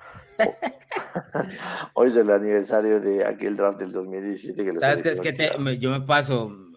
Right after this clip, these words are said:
Speaker 2: me, me he pasado burlando durante los últimos cuatro años, que creo que ya era como mucho bullying, ¿no?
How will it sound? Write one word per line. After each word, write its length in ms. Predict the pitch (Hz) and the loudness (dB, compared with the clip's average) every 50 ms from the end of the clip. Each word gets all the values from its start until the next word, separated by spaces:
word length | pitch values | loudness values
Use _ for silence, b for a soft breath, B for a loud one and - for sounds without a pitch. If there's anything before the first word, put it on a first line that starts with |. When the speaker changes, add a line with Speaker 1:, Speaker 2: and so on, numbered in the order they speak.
| 78 82 85 92 | _ -20 -8 -2
Speaker 2:
me, 140 | 123 123 120 | -2 0 2
me 120 | 120 127 | 0 0
he 20 | 123 | 0
pasado 400 | 127 127 131 135 135 131 135 139 | 0 0 0 2 2 2 4 4
burlando 400 | 139 135 135 135 131 131 123 113 | 4 4 4 4 4 2 2 0
durante 320 | 113 113 110 110 107 - | -2 -2 -4 -4 -6 -8
los 140 | 101 104 110 | -12 -10 -10
últimos 320 | 120 107 120 123 127 127 | -8 -6 -4 -4 -4 -4
cuatro 340 | - 131 127 123 123 123 123 | -2 -2 -2 0 2 0 0
años, 300 | 120 123 123 131 135 135 | 0 2 0 -2 -4 -4
que 120 | - 113 - | -6 -8 -8
creo 200 | - 101 104 - | -8 -10 -8 -8
que 120 | - 104 | -8 -6
ya 140 | 98 101 101 | -4 -2 -2
era 120 | 98 101 | -2 -4
como 160 | - 101 98 | -6 -8 -10
mucho 300 | 98 95 95 - - 95 | -10 -10 -12 -12 -12 -12
bullying, 300 | 87 92 98 92 85 80 69 | -10 -10 -10 -10 -12 -14 -16
¿no? 140 | 71 - | -18 -20